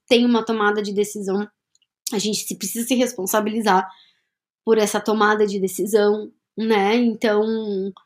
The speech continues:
e entender que tudo isso faz parte da vida e que a gente, se tiver um, esse olhar bem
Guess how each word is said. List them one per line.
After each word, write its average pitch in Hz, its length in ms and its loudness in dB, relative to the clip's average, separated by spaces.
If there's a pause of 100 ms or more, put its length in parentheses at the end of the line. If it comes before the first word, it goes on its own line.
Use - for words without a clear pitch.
(400)
e 277 160 8
entender 339 380 6
que 359 120 4
tudo 277 180 0
isso 302 240 0
faz 294 200 0
parte 247 340 2
da 247 140 2
vida 220 360 -6
e 254 40 -6
que 247 80 -4
a 233 40 -2
gente, 233 400 -2
se 220 160 -8
tiver 220 320 -2
um, 220 320 -2
esse 208 220 -6
olhar 202 480 0
bem 202 460 0